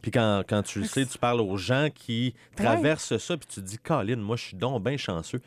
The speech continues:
Speaker 1: Dans
Speaker 2: Oui.
Speaker 1: les faits, juste de manger trois fois par jour.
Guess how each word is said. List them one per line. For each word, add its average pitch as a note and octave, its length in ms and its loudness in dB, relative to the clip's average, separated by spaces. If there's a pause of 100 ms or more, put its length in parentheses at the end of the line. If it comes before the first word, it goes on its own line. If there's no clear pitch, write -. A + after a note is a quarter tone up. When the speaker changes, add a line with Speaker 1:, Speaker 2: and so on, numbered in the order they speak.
(140)
Speaker 1:
Dans E3 140 4
Speaker 2:
Oui. C#3+ 60 8
Speaker 1:
les D#3+ 80 8
faits, E4+ 160 2
juste C#3+ 280 -4
de A#2 60 0
manger A2+ 400 0
trois A#2+ 240 2
fois D3+ 160 -2
par G#2+ 180 0
jour. C3 280 -2